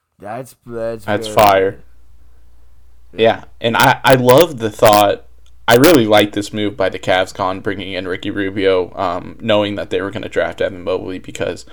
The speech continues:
Speaker 2: Ricky Rubio is gonna get so many easy assists to both Jared Allen and Evan Mobley, and he also has fantastic backup options to throw it to when Lauri Markkanen or Kevin Love are on the court, Colin. I, I love this pick, Colin, and I picked him up today in categories.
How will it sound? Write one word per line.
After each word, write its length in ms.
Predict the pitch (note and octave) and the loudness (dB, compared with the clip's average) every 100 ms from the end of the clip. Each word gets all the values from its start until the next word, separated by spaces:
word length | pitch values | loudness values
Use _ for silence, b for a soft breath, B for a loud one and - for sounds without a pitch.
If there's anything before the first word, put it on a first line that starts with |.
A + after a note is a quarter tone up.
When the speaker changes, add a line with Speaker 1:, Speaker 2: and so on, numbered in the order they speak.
| b b b b | b b b b
Speaker 2:
Ricky 260 | A#2 B2 C#3+ | -2 2 4
Rubio 360 | A#2+ C3 A2+ | 4 4 4
is 80 | G#2+ | 2
gonna 160 | A2+ A2 | 0 -4
get 200 | G#2+ G#2 | -6 -6
so 240 | - A#2 | -2 0
many 200 | B2 B2+ | 2 0
easy 320 | A2 A2+ A2 G2+ | -2 -4 -4 -6
assists 380 | - A2+ G#2 | -2 -2 -2
to 80 | - | -4
both 240 | G#2 G2 - | -2 -2 0
Jared 320 | G#2+ G2+ G2 | 2 2 2
Allen 460 | G2+ A2 A2+ A2 - - | 0 0 -2 -8 -16 -12
and 380 | - A2+ A#2+ A#2+ | -4 0 0 0
Evan 300 | A#2 A#2 A2 | 0 0 -2
Mobley, 400 | G#2 A#2+ C#3+ C3 | -2 -2 -2 -4
and 100 | A2 | -4
he 120 | A2+ | -2
also 240 | B2 C3 | -2 0
has 160 | A2+ G#2+ | 0 0
fantastic 640 | G#2+ G2 - G#2 - G2+ | -6 -6 -2 -2 -2 -6
backup 400 | G#2 G#2+ G2+ G#2 | -2 0 0 -2
options 420 | G2+ G2+ - A2+ - | -2 -2 -6 -14 -14
to 80 | G2+ | -4
throw 220 | G#2+ F#2+ | -2 0
it 140 | G#2 | -4
to 280 | - G2+ G#2 B B B - | -6 -6 -8 B B B -4
when 220 | A2+ G#2 | -2 0
Lauri 180 | G#2+ G#2+ | 0 0
Markkanen 480 | G2 G2 - G2 G2+ | 0 -2 -2 -10 -10
or 80 | |
Kevin 300 | G2+ A2+ G#2 | -6 -6 -6
Love 200 | G2+ A2+ | -4 -2
are 100 | A2 | -2
on 120 | G2 F#2 | -6 -8
the 80 | |
court, 320 | - A#2 A2+ - | -6 -2 -2 -2
Colin. 400 | G2+ F#2+ G#2 - | -4 -2 -4 -6
I, 380 | G#2+ B2+ C3+ - B B B - | -2 0 0 -4 B B B -8
I 100 | A2 | -4
love 280 | G#2 A2 A2+ | 2 2 2
this 160 | A#2+ - | 0 -4
pick, 280 | - G2+ - | -4 -6 -2
Colin, 280 | A2 G#2+ G#2+ | -2 0 -4
and 200 | G2 - | -10 -8
I 120 | G#2 G#2+ | -6 -4
picked 240 | C3+ B2+ | -4 -4
him 120 | A2+ | -2
up 100 | A#2+ | -2
today 240 | A#2+ G2+ G2 | 0 -2 -2
in 80 | G2 | -2
categories. 680 | G#2 A2 G2 G2 G#2 - | -2 0 -2 -4 -6 -10